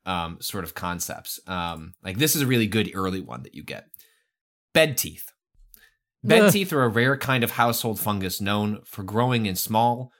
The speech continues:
Speaker 1: cone-like shapes on the underside of bed sheets, blankets, or comforters. Homeowners infested with bed teeth often report mild discomforts while sleeping, such as tickling or itching,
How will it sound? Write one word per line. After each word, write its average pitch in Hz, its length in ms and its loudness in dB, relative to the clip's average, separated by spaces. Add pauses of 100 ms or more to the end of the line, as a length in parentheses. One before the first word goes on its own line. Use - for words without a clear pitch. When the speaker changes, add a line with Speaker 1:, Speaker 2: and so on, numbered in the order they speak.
(140)
Speaker 1:
cone-like 131 460 0
shapes 90 400 -4
on 98 140 -6
the 98 100 -2
underside 101 420 -2
of 92 100 -6
bed 107 180 0
sheets, 107 300 -2
blankets, 98 640 -6 (380)
or 120 60 -4
comforters. 98 580 -4 (640)
Homeowners 151 640 4 (320)
infested 139 480 2
with 131 160 0
bed 131 220 2
teeth 107 320 -2
often 151 320 4
report 120 460 0 (600)
mild 233 240 4
discomforts 202 600 -2
while 113 100 0
sleeping, 185 460 -4
such - 220 -8
as 101 80 -4
tickling 160 520 -6 (420)
or 107 100 -6
itching, - 300 -4